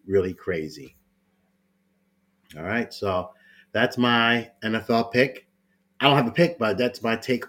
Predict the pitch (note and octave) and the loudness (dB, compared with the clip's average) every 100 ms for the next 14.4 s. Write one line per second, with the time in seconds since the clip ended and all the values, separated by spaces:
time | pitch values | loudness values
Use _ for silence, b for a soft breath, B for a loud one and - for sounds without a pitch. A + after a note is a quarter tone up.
0 | - G#2 G2 - G#2 E2 D2 - - F2+ | -8 -6 -6 -6 -6 -6 -8 -12 -12 -10
1 | - A#2+ G#2+ G#2 G2 - G2+ - F#2 F#2+ | -2 0 0 -4 -8 -8 -10 -8 -6 -2
2 | F#2+ E2+ F2 F2+ F2 F2 - B B B | -2 -2 -6 -4 -4 -6 -10 B B B
3 | G#2 A#2 A#2+ A#2+ - _ b _ _ _ | 2 6 6 4 0 _ b _ _ _
4 | - F#2+ E2+ G2 A#2 A2 G2 A#2 A2+ G2 | -8 -6 -4 -2 0 2 2 0 0 -2
5 | A2 G#2+ G2+ - - A#2 G#2+ G#2 F2 F2+ | -2 0 -4 -6 -2 -2 0 -2 -2 -6
6 | F2 D#2+ - D#3+ C3 F2+ F2+ F#2 E2 D#2 | -6 -8 -4 -4 -4 -8 -6 -6 -6 -8
7 | D#2 A2 G2 _ _ _ _ _ _ _ | -4 -4 -4 _ _ _ _ _ _ _
8 | _ _ _ _ _ _ _ _ _ _ | _ _ _ _ _ _ _ _ _ _
9 | _ _ _ _ _ _ _ _ _ _ | _ _ _ _ _ _ _ _ _ _
10 | _ _ _ _ _ _ _ _ _ _ | _ _ _ _ _ _ _ _ _ _
11 | _ _ _ _ _ _ _ _ _ - | _ _ _ _ _ _ _ _ _ -8
12 | A2 G2+ B2+ A#2+ A2+ G#2+ - A2+ G2+ F#2 | -2 4 6 6 4 0 0 2 2 0
13 | G2 F#2 F#2+ F#2 - E2 - - E2 D#2 | -2 0 -2 -4 -6 -14 -14 -12 -10 -10
14 | D#2 C#2+ B1+ | -12 -12 -14